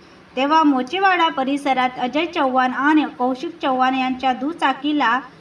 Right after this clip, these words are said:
सौरभच्या दुचाकीचा धक्का बसला. त्यावरून दोघांमध्ये वादावाद झाला, तेव्हा सौरभच्या मित्रांनी हा वादावाद थांबवला. त्यानंतर सौरभचे मित्र दुचाकीवरून निघून गेले असता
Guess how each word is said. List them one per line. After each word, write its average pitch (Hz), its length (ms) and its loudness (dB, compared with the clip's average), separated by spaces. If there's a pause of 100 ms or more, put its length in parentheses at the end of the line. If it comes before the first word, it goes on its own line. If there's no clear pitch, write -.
(220)
सौरभच्या 311 500 0
दुचाकीचा 269 680 -4
धक्का 285 360 -2
बसला. 247 400 -6 (440)
त्यावरून 302 480 2
दोघांमध्ये 277 640 2
वादावाद 254 560 0
झाला, 285 380 0
तेव्हा 277 320 -2
सौरभच्या 302 580 -2
मित्रांनी 285 540 2
हा 285 240 0
वादावाद 247 500 0 (100)
थांबवला. 247 460 -2 (580)
त्यानंतर 285 580 0
सौरभचे 311 520 -2
मित्र 311 380 2
दुचाकीवरून 285 760 0
निघून 285 340 2
गेले 311 240 0
असता 277 520 0